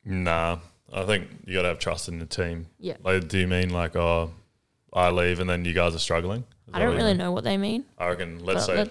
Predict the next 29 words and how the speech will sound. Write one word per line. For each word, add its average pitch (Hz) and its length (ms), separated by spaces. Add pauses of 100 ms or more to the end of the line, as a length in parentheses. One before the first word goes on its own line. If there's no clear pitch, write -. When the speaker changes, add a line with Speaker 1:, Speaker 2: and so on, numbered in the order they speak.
(100)
Speaker 1:
let's - 20
Speaker 2:
let's 98 160
Speaker 1:
say 95 80
Speaker 2:
say 95 100
Speaker 1:
that. - 220 (220)
Speaker 2:
that. 85 60
Speaker 1:
All 85 40
right. 78 100 (140)
So, - 180
yeah, 87 280
I 90 40
think, 95 360 (500)
yeah, 87 160
I 87 80
got 87 140
trust 85 360
in 85 100
you 82 80
guys 82 280
to 85 80
do 82 120
the 82 80
right 82 240
thing. 87 240 (380)
If - 120
I 87 140
was 85 160
to 95 120
go 85 440